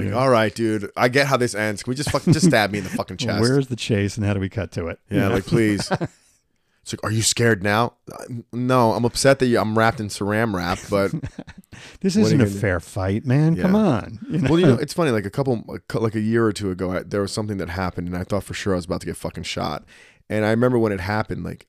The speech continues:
Speaker 1: I didn't get scared. It was just one of those moments like, "Oh, fuck, this is it."
Speaker 2: Mm-hmm.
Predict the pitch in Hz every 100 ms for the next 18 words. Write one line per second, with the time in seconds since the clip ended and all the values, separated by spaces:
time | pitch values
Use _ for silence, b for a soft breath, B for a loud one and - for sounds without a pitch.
0 | _ 104 147 143 - - - 120 90 -
1 | 98 107 117 110 110 98 - 113 98 -
2 | 107 113 - 98 101 92 120 107 _ _
3 | 131 143 92 104 110